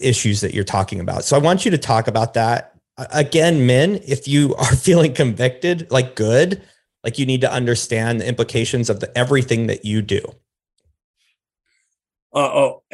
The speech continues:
Speaker 2: I, I can, I have a v-, I have a, a great clarity on the dangers of pornography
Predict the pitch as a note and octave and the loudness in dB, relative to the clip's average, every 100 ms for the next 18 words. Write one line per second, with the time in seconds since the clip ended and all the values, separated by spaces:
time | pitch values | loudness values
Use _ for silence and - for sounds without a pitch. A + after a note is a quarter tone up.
0 | - - - - D3+ F#3+ D#3 C3 A#2+ - | -14 -14 -10 -2 0 2 4 4 0 -4
1 | _ _ _ - - - B2+ C3+ E3 B2+ | _ _ _ -20 -20 -14 -6 -2 0 -2
2 | A#2 B2 D3+ D3 C3 A2+ A2 B2 A#2 A2 | -4 -4 -2 -2 -2 -4 -4 -4 -4 -2
3 | C3+ D#3+ D#3 - C3 B2 A2 G2 F#2+ _ | 2 2 2 2 4 4 2 -2 -6 _
4 | _ _ _ A2+ A2+ A2+ A2 G2 G2+ A2 | _ _ _ -4 -2 -2 -4 -6 -6 -2
5 | A#2 A#2 A2+ G#2 G2+ - G#2+ G2+ G#2 F#2 | 2 2 0 -4 -6 -6 -6 -6 -8 -6
6 | G2+ G2 F#2+ | -4 -4 -4